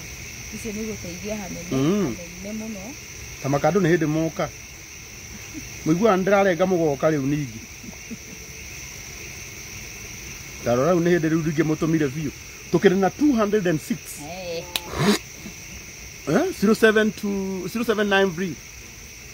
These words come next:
Speaker 2: eight thirteen, zero ninety nine.
Speaker 1: Hmm? Eh, nĩ nĩ Mungu wangu. Eh.
Speaker 2: Hena mũndũ ũngĩ ũratũma?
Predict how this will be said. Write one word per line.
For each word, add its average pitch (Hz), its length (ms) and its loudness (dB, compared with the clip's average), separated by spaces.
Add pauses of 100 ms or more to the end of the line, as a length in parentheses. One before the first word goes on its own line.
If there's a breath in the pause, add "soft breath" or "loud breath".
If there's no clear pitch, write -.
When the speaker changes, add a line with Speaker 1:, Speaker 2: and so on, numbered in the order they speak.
Speaker 2:
eight 196 200 6
thirteen, 185 360 4
zero 185 180 0
ninety 165 240 2
nine. 156 260 2 (2750)
Speaker 1:
Hmm? 180 220 -8 (2500)
Eh, 339 60 -4 (240)
nĩ 196 160 -8
nĩ 175 80 -10 (100)
Mungu 180 300 -10
wangu. 165 920 -10
Eh. 320 60 -8 (2250)
Speaker 2:
Hena 226 120 4
mũndũ 247 240 2
ũngĩ 240 120 -4
ũratũma? 254 380 0